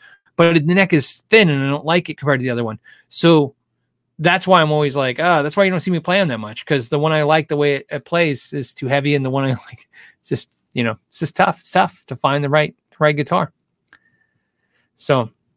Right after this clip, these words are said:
all right. Uh, what else do we got? We got a couple more questions before we go. Let's do, hold on, I'm refreshing real quick. Um, and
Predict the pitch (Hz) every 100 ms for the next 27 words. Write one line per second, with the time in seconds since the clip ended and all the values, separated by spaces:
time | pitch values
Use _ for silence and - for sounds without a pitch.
0 | _ _ _ _ _ - - 247 262 190
1 | 120 107 - 156 202 202 202 196 208 262
2 | 185 151 127 123 104 - - - 180 165
3 | 170 151 151 131 156 - 147 - 143 131
4 | 143 202 262 _ _ _ _ _ - 120
5 | - - 123 120 117 - - _ _ 123
6 | 123 123 120 117 - 131 - 131 123 127
7 | 147 143 151 135 - - _ _ _ _
8 | _ _ _ _ _ 131 120 120 120 117
9 | - _ _ _ _ _ 143 139 131 156
10 | - 233